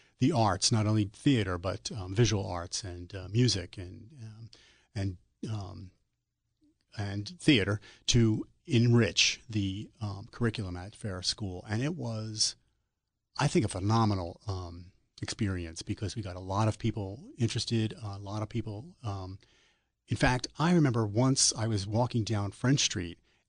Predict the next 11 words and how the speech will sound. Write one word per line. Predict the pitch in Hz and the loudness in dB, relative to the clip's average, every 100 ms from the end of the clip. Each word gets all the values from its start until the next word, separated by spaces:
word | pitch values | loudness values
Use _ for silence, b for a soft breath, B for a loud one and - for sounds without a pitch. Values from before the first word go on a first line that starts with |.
| 117 | 0
and | 113 107 104 113 | 2 2 0 0
I | 110 | -2
heard | - 120 | 0 0
this | 110 113 | 0 -2
car | - 120 | -2 -2
come | 123 117 | 0 0
up | 113 | 0
behind | 107 110 110 104 | -2 -2 0 0
me | 101 101 120 | 0 -2 -6
and, | 98 95 95 | -6 -6 -6
um, | 107 95 92 101 | -8 -10 -10 -14